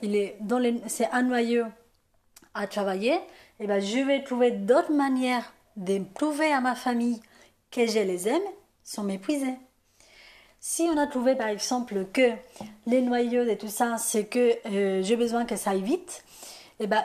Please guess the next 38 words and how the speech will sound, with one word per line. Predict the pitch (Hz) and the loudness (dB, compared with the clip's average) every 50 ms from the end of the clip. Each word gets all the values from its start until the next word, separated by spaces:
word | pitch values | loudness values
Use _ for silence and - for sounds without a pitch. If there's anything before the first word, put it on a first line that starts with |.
| - | -2
je | 240 185 185 220 | -4 -4 -2 0
vais | 214 214 214 | 2 2 0
trouver | 208 - 285 285 320 330 320 | 0 0 0 0 2 2 2
une | 302 294 | 2 2
autre | 302 302 294 | 2 2 2
manière | 277 277 269 262 262 254 247 240 240 | 2 2 4 4 4 4 2 0 0
que | - - 202 | -2 -4 -4
ça | 190 - 196 | -2 -2 -2
aille | 180 180 | -2 -2
plus | 180 - 226 240 | -2 -2 0 2
vite. | 269 381 480 480 - - - - - | 2 2 2 2 -2 -8 -16 -16 -14
Je | 185 | -8
vais | 185 185 180 | -6 -4 -4
responsabiliser | 165 - 226 233 - - 233 220 214 214 208 202 202 214 | -2 -2 -2 -2 -2 -2 0 0 0 0 0 0 -2 -2
peut-être | 202 208 202 226 208 - - - - - - - - - - - - _ - | -2 -2 -2 -4 -6 -6 -10 -20 -20 -20 -20 -20 -20 -20 -20 -20 -20 _ -4
la | 208 208 214 | -2 -2 -2
deuxième | 208 226 214 226 226 226 202 | -2 -2 -2 -2 -2 0 0
personne | 233 220 - - 240 220 214 | -2 -2 -2 -2 -2 -2 0
du | 208 220 | -2 -2
couple | - 294 320 339 330 - - - _ _ _ - - - - _ _ _ _ | 0 0 0 0 -2 -6 -18 -20 _ _ _ -20 -20 -20 -20 _ _ _ _
ou | - 254 247 | -8 -4 -2
les | 247 220 196 196 | 0 0 0 -2
enfants | 196 196 - - 277 294 370 415 - - - | -4 -6 -4 0 0 0 0 0 -4 -6 -4
pour | 226 202 - | -4 -2 -2
que | - 202 | -4 -4
ça | - - 196 | -4 -2 -2
aille | 190 190 | 0 0
un | 190 190 | -2 -2
petit | 190 - 349 359 | -2 0 0 2
peu | 349 349 330 | 2 2 0
plus | - - 240 | 0 -2 -4
vite | 220 202 254 370 392 - - - - - - - - - - - - _ _ _ _ _ - | -2 0 0 0 -2 -2 -6 -12 -12 -14 -20 -20 -20 -20 -20 -20 -20 _ _ _ _ _ -6
pour, | 277 311 359 359 359 - - - - - - - | -2 0 0 0 -2 -6 -14 -20 -20 -12 -6 -4
euh, | 233 226 226 220 214 214 214 214 214 214 214 214 208 208 208 208 202 202 196 196 196 190 190 185 180 180 180 - - - - | -2 -2 0 -2 -2 -2 -2 -2 -2 -2 -2 -2 -2 -2 -2 -2 -2 -2 -4 -4 -6 -6 -6 -8 -8 -8 -10 -12 -14 -8 -4
pour | - 220 - | -4 -2 0
trouver | - 247 269 | 2 2 2
ces | 262 - 269 254 | 2 2 2 4
bénéfices | 247 254 247 254 240 - 269 269 262 262 - - - | 4 4 2 0 -2 -2 -2 -2 -2 -2 -4 -8 -10